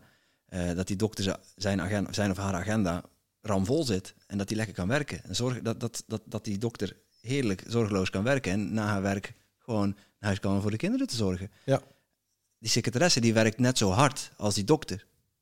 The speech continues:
Speaker 1: Namelijk wellicht veertig uur. Alleen hebben ze een andere diploma en moeten ze daardoor een andere gage krijgen.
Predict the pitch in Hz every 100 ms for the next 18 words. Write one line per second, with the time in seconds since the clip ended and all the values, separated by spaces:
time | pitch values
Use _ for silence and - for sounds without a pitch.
0 | _ _ 92 85 104 - _ _ _ -
1 | - - 95 110 131 101 - _ _ _
2 | _ _ _ _ - 92 95 92 90 87
3 | 87 85 90 92 85 85 90 104 160 185
4 | 196 - 202 202 104 98 202 139 143 135
5 | 120 120 127 113 104 127 127 101 - -
6 | 67 -